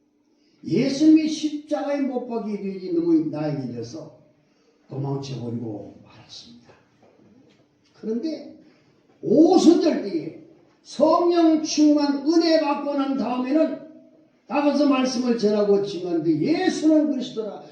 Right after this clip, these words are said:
너희들이 십자가에 못 박은 예수가 바로 그리스도다"라고 전파하고 증거하게 되어졌습니다. 이렇게 능력받은 베드로가 성전에 기도로 올라가다가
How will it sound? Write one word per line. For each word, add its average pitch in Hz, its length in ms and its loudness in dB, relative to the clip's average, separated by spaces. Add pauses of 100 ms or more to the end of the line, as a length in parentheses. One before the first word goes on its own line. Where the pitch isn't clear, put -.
(120)
너희들이 339 500 2
십자가에 320 1120 0
못 294 280 4
박은 285 400 0
예수가 311 400 0
바로 269 360 -2
그리스도다"라고 226 1600 -6 (500)
전파하고 160 800 0
증거하게 165 720 0
되어졌습니다. 117 880 -10 (240)
이렇게 233 300 -2
능력받은 269 1080 0
베드로가 185 720 -8 (1700)
성전에 139 840 -4
기도로 120 560 -10
올라가다가 110 680 -16